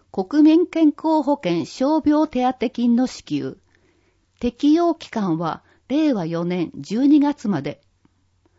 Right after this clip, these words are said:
国民健康保険の被保険者が新型コロナウイルス感染症に感染した場合、または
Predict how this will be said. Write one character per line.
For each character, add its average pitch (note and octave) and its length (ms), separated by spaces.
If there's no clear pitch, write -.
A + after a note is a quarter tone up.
国 D4 300
民 F#4 200
健 F4 180
康 E4 360
保 D#4 100
険 G#3 240
の E3+ 180
被 G#3 240
保 D4 200
険 D4 200
者 - 180
が D3+ 200
新 D#4+ 440
型 E4 280
コ - 140
ロ C4 120
ナ C4+ 180
ウ C4+ 80
イ A#3 160
ル F3 100
ス - 160
感 C4+ 260
染 B3+ 300
症 G#3 280
に G3+ 220
感 C4+ 240
染 C4+ 300
し - 100
た G3+ 140
場 D#3+ 260
合、 E3+ 60
ま A3 140
た B3 160
は F#3+ 220